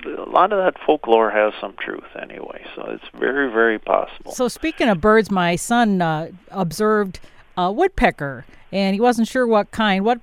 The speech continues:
Speaker 2: would be the most likely kind on our, it was on the pear trees, which have some, um, they've got a lot of sapsuckers,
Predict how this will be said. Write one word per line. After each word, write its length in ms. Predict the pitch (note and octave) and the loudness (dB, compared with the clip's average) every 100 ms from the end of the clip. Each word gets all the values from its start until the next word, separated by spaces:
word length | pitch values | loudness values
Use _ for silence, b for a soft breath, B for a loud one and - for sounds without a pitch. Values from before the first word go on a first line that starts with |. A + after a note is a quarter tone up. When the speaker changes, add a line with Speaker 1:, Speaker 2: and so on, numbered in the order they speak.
| - | -4
Speaker 2:
would 180 | A3 G3+ | -2 0
be 140 | A3 | 0
the 120 | G3 | 0
most 240 | F#3+ F#3+ - | 0 -2 0
likely 280 | F3 F3+ E3+ | -2 -2 -4
kind 300 | F3 E3 E3 | -2 -2 -2
on 220 | E3+ E3+ | -2 0
our, 260 | E3 D#3+ - B B | 0 -2 -6 B B
it 80 | G3+ | 0
was 140 | G#3 | 2
on 160 | G#3+ G3+ | 2 2
the 80 | F3+ | 2
pear 280 | - A3 G#3+ | 2 4 2
trees, 480 | - G#3 G3 F#3 | 0 0 2 0
which 220 | F#3 F3+ - | -2 -2 0
have 260 | F3+ E3 | 0 0
some, 460 | - F3 D#3+ D3+ - - | -2 -4 -2 -6 -10 -14
um, 360 | D#3 C#3+ C#3 D3 - | -12 -10 -12 -16 -8
they've 160 | F3+ | -6
got 140 | D#3+ E3 | -4 -4
a 40 | |
lot 160 | D#3+ D3+ | -4 -4
of 60 | |
sapsuckers, 800 | - D#3+ D3+ - E3 E3+ D#3 C#3+ | -4 -6 -6 -6 -6 -4 -6 -8